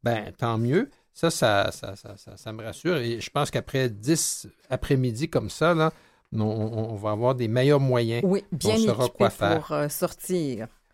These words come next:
Speaker 1: On, on, on
Speaker 2: Pour veiller
Speaker 1: revient,
Speaker 2: tard.
Speaker 1: on, on revient à la place des arts, oui.
Speaker 2: Oui, alors on a une formation en radio amateur. C'est
Speaker 1: Oh.
Speaker 2: quand même intéressant. C'est la Fédération des clubs de radio ma-,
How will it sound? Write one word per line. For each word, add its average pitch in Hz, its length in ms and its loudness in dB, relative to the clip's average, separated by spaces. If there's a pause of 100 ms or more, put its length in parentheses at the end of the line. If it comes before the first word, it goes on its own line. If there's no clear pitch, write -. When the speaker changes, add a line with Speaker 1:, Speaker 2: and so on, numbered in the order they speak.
(180)
Speaker 1:
On, 147 60 4
on, 165 260 4
on 175 60 6
Speaker 2:
Pour 175 140 8
veiller 214 240 6
Speaker 1:
revient, 330 100 2
Speaker 2:
tard. 160 400 4
Speaker 1:
on, 165 60 0
on - 20 0
revient 202 220 2
à 311 40 0
la 254 100 2
place 226 300 4
des 196 240 4
arts, 180 420 8
oui. 185 360 0 (400)
Speaker 2:
Oui, 269 200 -2 (200)
alors 190 560 2
on 180 260 2
a 226 240 0
une 175 160 0
formation 233 920 -2
en 165 180 0
radio 226 640 -2
amateur. 156 880 -4 (180)
C'est 196 60 -2
Speaker 1:
Oh. 254 120 2
Speaker 2:
quand 285 120 6
même 165 180 4
intéressant. 143 460 -4 (380)
C'est - 120 -2
la 185 100 4
Fédération 214 580 0
des 226 140 2
clubs 226 220 -4
de 196 80 0
radio 185 320 0
ma-, 202 180 2